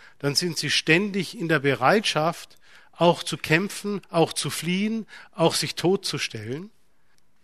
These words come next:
Sie haben Symptome der Überaktivierung, Übererregbarkeit. Ein lauter Knall und sofort fährt Ihr ganzes Verteidigungssystem hoch. Ihr Adrenalin wird ausgeschüttet.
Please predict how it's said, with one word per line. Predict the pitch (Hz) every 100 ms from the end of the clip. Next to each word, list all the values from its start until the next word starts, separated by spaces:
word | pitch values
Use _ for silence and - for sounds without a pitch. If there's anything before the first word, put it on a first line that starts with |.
| _
Sie | - - 156
haben | 165 170 165 _ _
Symptome | - 147 131 - 180 196 175
der | 143
Überaktivierung, | 190 202 170 190 139 - - 113 123 147 165
Übererregbarkeit. | 196 180 165 131 123 180 - 127 - 120 131 170 _ _ _ - - _ _ _ _ _ - - _ -
Ein | 156 147
lauter | 147 156 143
Knall | - 147 131 165 185 -
und | 135 127 117 - _ -
sofort | - 135 147 165 -
fährt | 156 143
Ihr | 135
ganzes | 123 135 147 139
Verteidigungssystem | - 135 131 143 156 151 135 - 127 - 123 110
hoch. | 123 170 - - - - - -
Ihr | 151 147
Adrenalin | 143 143 131 123 151 170
wird | 160
ausgeschüttet. | 147 143 - 135 135 123 127